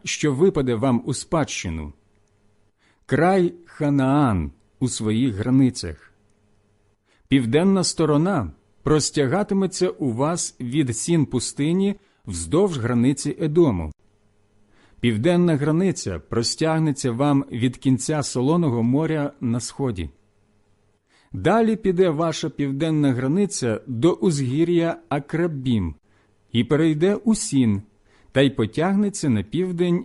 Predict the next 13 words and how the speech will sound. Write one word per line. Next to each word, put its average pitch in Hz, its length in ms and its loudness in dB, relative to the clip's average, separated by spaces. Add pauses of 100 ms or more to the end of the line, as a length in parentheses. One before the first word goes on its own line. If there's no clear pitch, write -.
від 127 280 -2
Кадеш-Барне, 123 1200 -2 (840)
а 98 120 -2
звідти 175 560 -2
вийде 180 720 0
до 123 220 -2
Хацар-Адару 127 1300 -4 (300)
і 170 140 2
перейде 139 720 0 (260)
до 107 320 -4
Ацмону. 113 720 -2 (1040)
Від 120 240 0
Ацмону 127 600 -2